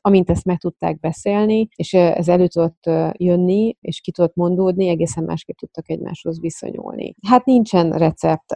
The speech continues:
Ö, valójában az a recept, hogy próbáljuk meg a saját érdekeinket felvállalni, és figyelni a másikra is, és megtudni, hogy őt mi motiválja, hogy aként áll hozzá, ahogy mi látjuk, akár az elutasítás mögött is mi lehet.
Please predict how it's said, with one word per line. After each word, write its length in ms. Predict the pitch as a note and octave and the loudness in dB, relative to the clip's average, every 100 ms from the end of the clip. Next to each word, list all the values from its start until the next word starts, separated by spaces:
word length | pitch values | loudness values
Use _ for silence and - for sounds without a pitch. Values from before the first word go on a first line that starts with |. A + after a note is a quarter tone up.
| - | 4
Ö, 220 | F3+ E3+ | 6 6
valójában 440 | F3+ G#3 F#3+ E3+ | 4 6 6 4
az 140 | F3 E3+ | 2 2
a 60 | |
recept, 400 | E3+ E3 - E3 | 2 0 -2 -6
hogy 80 | E3+ | -6
próbáljuk 400 | - F3 E3 E3 | -2 2 2 2
meg 140 | E3 D#3+ | 0 -6
a 40 | |
saját 420 | - F3 E3+ F3 | -4 0 0 0
érdekeinket 640 | F3+ F3 F#3 F#3 F#3 F#3 F3+ | 0 0 0 0 -2 -2 -4
felvállalni, 760 | - F#3 F#3+ G3 G3+ G3+ G3+ - | -2 0 2 0 0 0 0 -2
és 160 | E3+ | -6
figyelni 420 | - F#3 E3+ E3 E3+ | -4 0 0 0 -2
a 60 | |
másikra 580 | E3+ F3 D#3 F3 - F3+ | -2 -4 -6 -8 -4 0
is, 200 | F3 F3 | 0 -2
és 160 | F3 - | -6 -4
megtudni, 440 | F3+ - F3 E3+ | -6 -4 -4 -2
hogy 300 | E3 - F#3+ | -4 -2 0
őt 140 | F3 - | 0 0
mi 100 | E3+ | -2
motiválja, 720 | E3 - E3 E3 E3 E3 E3+ | -2 -4 -4 -2 -2 0 0
hogy 140 | E3+ - | 0 -2
aként 500 | F3 - E3 E3 - | -6 -4 -6 -6 -8
áll 180 | - | -8
hozzá, 540 | E3 D#3+ D#3+ E3 D3+ - | -6 -8 -6 -6 -6 -4
ahogy 260 | F#3 F3 F3 | 0 2 2
mi 100 | E3+ | 2
látjuk, 520 | D#3+ D#3+ - - - | 0 -2 -6 -8 -6
akár 240 | F3 F3 | -4 -4
az 100 | E3 | -2
elutasítás 640 | E3+ E3 E3 - - D#3+ - | -2 -4 -6 -8 -6 -6 -6
mögött 280 | F3 F3 - | -8 -8 -8
is 180 | - - | -12 -12
mi 120 | - | -8
lehet. 380 | - D#3+ - | -6 -6 -8